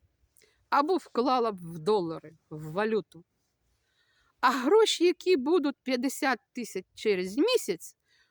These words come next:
можливо, я на них куплю пшик. Інфляція має значення. Хтось ще скаже, що якщо не продав якусь кількість продукцію,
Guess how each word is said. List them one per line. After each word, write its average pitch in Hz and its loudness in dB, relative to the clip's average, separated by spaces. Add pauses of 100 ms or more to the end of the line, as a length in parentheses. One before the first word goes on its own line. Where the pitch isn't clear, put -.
(180)
можливо, 320 6
я 202 -2
на 196 -6
них 190 -8
куплю 285 0 (340)
пшик. - -8 (1200)
Інфляція 277 -4
має 180 -8
значення. 151 -16 (2000)
Хтось - 0
ще - -2
скаже, 392 2
що 370 0 (960)
якщо 427 2
не 403 4
продав 370 0
якусь 330 -4
кількість - -10
продукцію, 302 -6